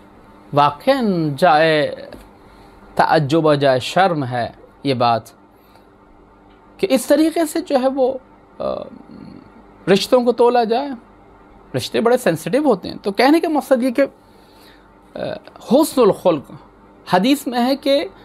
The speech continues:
جو یہ چا-، اب ہم، میں عرض کر رہا تھا، ہم، ہم یہ چاہتے ہیں کہ رزق میں اضافہ ہو، لیکن اپنا اخلاق اچھا نہیں کرنا چاہتے، اپنا behavior، اپنا سلوک،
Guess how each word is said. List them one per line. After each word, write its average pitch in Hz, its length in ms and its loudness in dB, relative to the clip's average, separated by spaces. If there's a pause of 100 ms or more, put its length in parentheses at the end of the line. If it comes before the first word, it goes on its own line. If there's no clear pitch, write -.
(280)
جو 180 160 4
یہ 180 140 4
چا-، - 180 -6
اب 185 280 2
ہم، 185 140 0
میں 175 280 0
عرض 185 200 -2
کر 190 100 -2
رہا 196 80 -2
تھا، 220 240 -4
ہم، 233 100 -4
ہم 247 120 -6
یہ 269 180 -2
چاہتے 233 320 -6
ہیں 226 60 -14
کہ 220 260 -8 (180)
رزق 269 160 0
میں 226 120 -2
اضافہ 185 300 2
ہو، 156 160 -2
لیکن 214 200 0
اپنا 247 280 -4
اخلاق 247 640 0
اچھا 247 300 -4
نہیں 247 160 -6
کرنا 190 300 -2
چاہتے، 135 340 -6
اپنا 180 260 -4
behavior، 202 880 4
اپنا 165 340 -4
سلوک، 202 680 -2